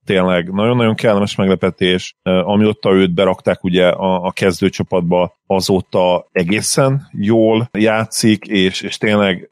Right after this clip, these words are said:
tudjuk, hogy ez egy olyan döntés volt, ami, ami nem feltétlenül jött volna még el, ha, ha nincsenek a sérülések, és az azért mindenképpen hihetetlen, hogy a le-, a legjobb meccsét a szezonban az pont a play-inre tartogatta. Hát ez is azért segített abban, hogy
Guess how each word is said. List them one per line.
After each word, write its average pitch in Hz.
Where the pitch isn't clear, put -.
tudjuk, 110
hogy 98
ez 90
egy 90
olyan 95
döntés 87
volt, 87
ami, 87
ami 98
nem 107
feltétlenül 90
jött 87
volna 87
még 85
el, 90
ha, 87
ha 90
nincsenek 90
a 90
sérülések, 101
és -
az 120
azért 110
mindenképpen 104
hihetetlen, 90
hogy 92
a 92
le-, 98
a 98
legjobb 95
meccsét 87
a 90
szezonban 87
az -
pont 85
a -
play-inre 82
tartogatta. 123
Hát 117
ez 131
is 107
azért 98
segített 90
abban, 87
hogy 87